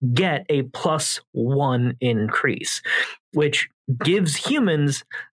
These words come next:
a massive advantage in terms of that ability score increase, because that is six points compared to the other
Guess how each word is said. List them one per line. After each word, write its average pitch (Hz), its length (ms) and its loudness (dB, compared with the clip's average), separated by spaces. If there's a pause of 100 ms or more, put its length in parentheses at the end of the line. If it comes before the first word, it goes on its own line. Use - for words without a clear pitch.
(120)
a 151 120 2
massive 170 720 2
advantage 151 540 2
in 131 160 0
terms 127 320 2 (100)
of 226 220 0
that 127 200 2
ability 104 340 0
score 107 260 -2
increase, 151 560 0
because 131 280 0
that 147 120 0
is 120 140 0 (300)
six - 600 -4 (180)
points 131 540 0 (380)
compared 165 400 0
to 156 120 2
the 135 280 0
other 135 520 0